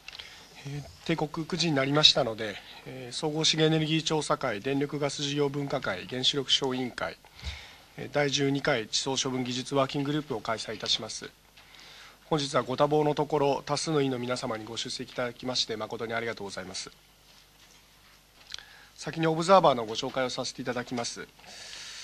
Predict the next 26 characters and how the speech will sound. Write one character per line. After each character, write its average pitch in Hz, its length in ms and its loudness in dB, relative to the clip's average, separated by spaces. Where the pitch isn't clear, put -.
え 117 140 -4
ー、 117 40 -6
原 156 120 4
子 156 80 2
力 180 160 4
発 160 240 2
電 175 120 6
環 165 200 4
境 170 160 2
整 170 160 0
備 165 160 2
機 - 120 -6
構 131 220 0
よ 123 140 0
り 104 260 -6
梅 160 220 0
木 120 120 -8
理 113 140 -6
事、 98 320 -8
お 151 60 -2
よ 131 80 0
び 117 120 -6
出 139 160 0
口 143 260 -2
部 113 120 -12
長、 95 360 -4